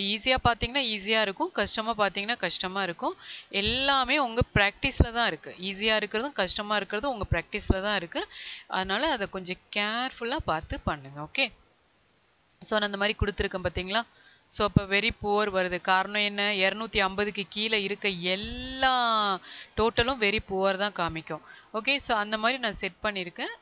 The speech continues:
இது மாதிரி நீங்க போட்டு பார்க்கலாம். ஓகே, அடுத்து நம்ம rank பார்க்க போறோம்.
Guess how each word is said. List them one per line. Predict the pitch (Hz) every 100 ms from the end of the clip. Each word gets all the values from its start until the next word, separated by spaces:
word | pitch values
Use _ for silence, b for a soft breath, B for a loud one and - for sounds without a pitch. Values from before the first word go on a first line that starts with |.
| _ - 202
இது | 190
மாதிரி | 180 202 254
நீங்க | 185 190
போட்டு | 214 175 160 - -
பார்க்கலாம். | 143 - 143 151 147 160
ஓகே, | - 269 - _ B B B -
அடுத்து | 214 220 254
நம்ம | 208 208 190
rank | 185 214 233 - 165
பார்க்க | - 151
போறோம். | 156 180 339